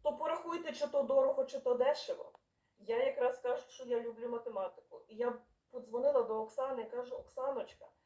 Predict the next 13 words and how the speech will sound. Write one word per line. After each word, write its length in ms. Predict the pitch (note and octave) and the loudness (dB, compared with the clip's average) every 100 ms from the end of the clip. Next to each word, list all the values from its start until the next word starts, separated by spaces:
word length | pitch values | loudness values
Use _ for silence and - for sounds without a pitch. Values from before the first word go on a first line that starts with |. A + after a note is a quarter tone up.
| C5 - | -8 -4
я 200 | C#4 D4 | -2 -2
не 80 | D#4 | -4
зможу 380 | - - - A#3+ | -14 -12 -8 -6
ще 160 | B3 | -2
три 200 | A3+ G#3 | -2 -2
пачки 440 | G3 F#3 F3 - F3+ | 0 0 0 -6 -8
замовити. 600 | F3+ F3 E3+ D3 - - _ | -4 0 0 0 -6 -16 _
Вийшли, 360 | A3 D#4+ - D#4 | -4 -2 -4 -8
будь 180 | A3 G#3+ | -8 -2
ласка, 320 | G#3+ - A3 | 0 -2 -6
мені 240 | G3+ G#3+ | -8 -8
ще 260 | G#3 A3+ G#3+ | -8 -4 -2
одну». 360 | G#3 - - | -2 -6 -12